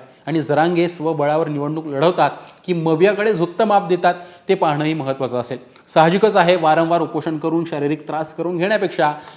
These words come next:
मैदानात उतरून दबाव वाढवणं चांगलं असंच मनोज जरांगेंना आता वाटत असावं. त्यांच्या मागे समाज आहे, ते कितीही बॅकफूटवर गेले तरी समाजाच्या जोरावर पुन्हा जोमात येऊ शकतात. त्यामुळे आता यापुढे जरांगे विरुद्ध सत्ताधारी, त्यातही भाजप,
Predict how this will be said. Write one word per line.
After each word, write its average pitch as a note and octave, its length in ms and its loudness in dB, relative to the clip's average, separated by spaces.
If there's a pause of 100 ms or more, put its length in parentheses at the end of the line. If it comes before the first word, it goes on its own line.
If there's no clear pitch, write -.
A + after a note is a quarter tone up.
मैदानात F#3 460 6
उतरून F#3+ 320 -2
दबाव D#3+ 280 4
वाढवणं D#3 380 2
चांगलं D#3 460 0 (360)
असंच E3 260 -4
मनोज D3+ 280 -2
जरांगेंना D3 480 0
आता C#3+ 180 -4
वाटत D#3+ 340 -2
असावं. C3 280 -2 (200)
त्यांच्या F3 280 4
मागे G#3+ 180 2
समाज G3 340 2
आहे, F3+ 180 6 (260)
ते F3+ 40 -2
कितीही F3 340 -2
बॅकफूटवर F#3 540 -2
गेले F3+ 280 0
तरी F#3+ 100 -4
समाजाच्या F#3 500 -4
जोरावर G3 440 4
पुन्हा F3+ 260 -2
जोमात D#3 460 -2
येऊ F3 140 -2
शकतात. C3+ 320 -4 (380)
त्यामुळे F#3 180 4
आता G3 100 0
यापुढे G3 420 6
जरांगे E3+ 380 2
विरुद्ध E3 280 -4
सत्ताधारी, E3 540 0
त्यातही C3+ 360 -6
भाजप, D3 380 -2